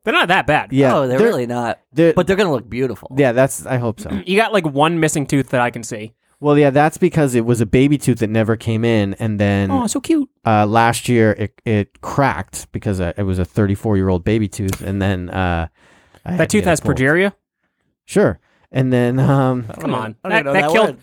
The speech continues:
Speaker 1: that killed somebody.
Speaker 2: But anyway.
Speaker 3: I don't even know that word.
Speaker 1: Nonetheless, you got, you're getting braces. You're gonna be a nerd for fourteen months.
Speaker 2: Fourteen, uh, yeah, 'cause <laughs> that will be the thing that makes me a nerd.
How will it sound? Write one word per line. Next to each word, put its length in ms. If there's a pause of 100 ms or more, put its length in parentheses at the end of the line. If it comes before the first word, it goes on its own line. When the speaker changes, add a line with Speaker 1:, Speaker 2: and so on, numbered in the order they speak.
Speaker 1:
that 160
killed 200
somebody. 400 (560)
Speaker 2:
But 100
anyway. 380
Speaker 3:
I 40
don't 80
even 120
know 100
that 160
word. 320 (280)
Speaker 1:
Nonetheless, 520
you 80
got, 220
you're 80
getting 220
braces. 440
You're 140
gonna 100
be 120
a 20
nerd 320
for 80
fourteen 420
months. 320
Speaker 2:
Fourteen, 540
uh, 100
yeah, 300 (260)
'cause 320
<laughs> 40
that 420
will 260
be 160
the 140
thing 260
that 140
makes 260
me 160
a 60
nerd. 360